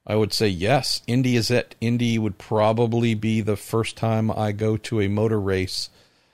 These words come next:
Uh, but what's it going to be like then? Um, is covid still going to be a thing? And heck, are there still going to be restrictions in movement? Hey, media,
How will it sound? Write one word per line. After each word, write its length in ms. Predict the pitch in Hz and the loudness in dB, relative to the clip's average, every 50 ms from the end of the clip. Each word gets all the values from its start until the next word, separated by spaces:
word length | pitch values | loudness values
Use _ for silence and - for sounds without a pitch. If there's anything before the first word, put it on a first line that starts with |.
| _ _ _ _ | _ _ _ _
Uh, 300 | 123 117 113 110 110 107 107 - _ _ _ _ _ _ | -2 0 2 2 0 0 -4 -8 _ _ _ _ _ _
but 600 | - 107 95 82 78 71 71 87 110 175 247 285 - - _ _ _ _ _ _ _ _ _ _ _ _ _ _ _ _ _ _ _ | 2 2 4 4 2 0 0 2 4 4 4 2 2 -4 _ _ _ _ _ _ _ _ _ _ _ _ _ _ _ _ _ _ _
what's 420 | _ 101 98 95 101 104 92 - - | _ -20 -6 -2 0 0 0 -2 -6
it 100 | 104 - | -6 -2
going 280 | - 113 113 113 117 | -2 0 2 2 2
to 80 | 113 113 | 0 0
be 160 | 104 127 143 | 0 2 2
like 300 | 143 120 98 90 90 - | 4 4 2 0 0 -2
then? 300 | - 95 85 73 67 - - - - - _ _ _ | -4 -4 -4 -4 -6 -10 -14 -18 -20 -20 _ _ _
Um, 720 | - 107 107 104 104 107 104 104 101 101 101 98 98 98 95 - - _ _ _ | -8 -6 -4 -2 -2 0 0 -2 -2 -2 -4 -4 -6 -8 -8 -12 -18 _ _ _
is 280 | 101 104 104 101 95 | -2 -2 0 0 -2
covid 340 | - - - 107 107 104 104 | -2 0 2 2 2 0 -2
still 240 | - - - 120 113 | -6 -4 -2 -2 -2
going 240 | 104 107 107 110 110 | 0 0 0 0 0
to 60 | 104 | 0
be 120 | 101 117 | 0 0
a 60 | 117 107 | 0 0
thing? 380 | - - 120 117 113 95 90 - _ _ _ _ _ _ _ _ _ _ _ _ | 0 0 0 0 0 -2 -4 -8 _ _ _ _ _ _ _ _ _ _ _ _
And 680 | - 104 101 101 104 104 104 101 104 107 107 104 98 98 | -6 -4 -4 -2 -2 -2 -2 -2 0 0 0 -2 -2 -4
heck, 400 | - - - - 131 135 - - | -8 -6 -2 -2 -2 -2 -2 -4
are 120 | - 101 101 | -4 -2 0
there 160 | 101 104 104 | 0 0 -2
still 240 | - - - 113 113 | -2 -2 -2 -2 0
going 240 | 104 110 110 117 113 | 0 0 0 0 0
to 60 | 107 | 0
be 400 | 101 113 113 113 110 104 - - - | 0 0 0 0 0 -2 -4 -8 -4
restrictions 840 | 117 120 110 - - - 139 165 - - - 175 120 92 87 - - - _ _ _ _ _ _ | -2 -2 -2 -2 -2 -2 -2 -2 0 0 -2 -2 -2 -2 -4 -8 -12 -14 _ _ _ _ _ _
in 160 | - 113 117 113 | -4 -2 0 2
movement? 500 | 123 147 185 175 - - 98 87 - - - _ _ _ | 4 4 2 2 0 -4 -6 -6 -6 -14 -20 _ _ _
Hey, 480 | - 127 151 151 143 123 107 101 87 - _ - | -2 0 2 4 4 4 2 0 -2 -6 _ -10
media, 580 | - 92 104 110 107 110 110 117 147 165 - | -4 -2 0 0 2 2 4 4 4 2 0